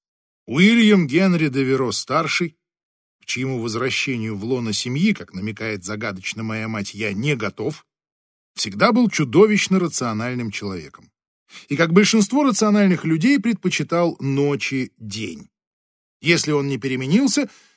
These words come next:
то к половине седьмого должен быть уже на ногах, умыт и одет.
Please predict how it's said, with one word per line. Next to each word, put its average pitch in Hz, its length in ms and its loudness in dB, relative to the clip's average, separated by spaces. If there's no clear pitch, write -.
то 240 120 -6
к - 100 -12
половине 208 420 6
седьмого 190 500 4
должен 156 520 2
быть 160 200 0
уже 139 220 0
на 139 140 -2
ногах, 127 560 -2
умыт 127 540 0
и 147 100 4
одет. 101 380 -4